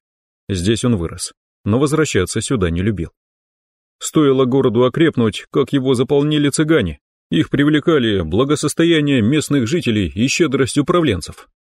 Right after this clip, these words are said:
Места им хватало. Кто-то из них устраивал бои в подвалах, кто-то пел и играл на инструментах в пабах, были среди них и фокусники с магами. К ним была особенно очередь. Каждый чего-то желал. Любви, излечения хвори,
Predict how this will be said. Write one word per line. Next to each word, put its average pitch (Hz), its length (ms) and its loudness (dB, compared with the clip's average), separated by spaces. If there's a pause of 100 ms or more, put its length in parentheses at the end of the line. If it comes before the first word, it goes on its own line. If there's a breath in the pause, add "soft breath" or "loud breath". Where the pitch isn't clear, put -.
(160)
Места 175 340 0
им 143 100 -2
хватало. 98 520 -4 (120)
Кто-то 101 300 -4
из 98 220 0
них 113 160 0
устраивал 104 680 0
бои 110 220 0
в - 80 -4
подвалах, 120 640 0
кто-то 85 400 -6
пел 117 300 0
и 113 240 0
играл 117 320 2
на 107 140 0
инструментах 131 640 0
в - 80 -20
пабах, 147 380 0 (260)
были 151 300 2
среди 151 380 -2
них 170 220 -2
и 302 60 2
фокусники 120 560 -2
с - 80 -6
магами. 85 400 -4 (480)
К - 100 -6
ним 95 220 0
была 95 260 2
особенно 90 420 -2
очередь. - 460 -8 (400)
Каждый 101 440 0
чего-то 98 420 0
желал. 92 300 -2 (220)
Любви, 98 540 -2 (200)
излечения 104 600 -2
хвори, 127 440 0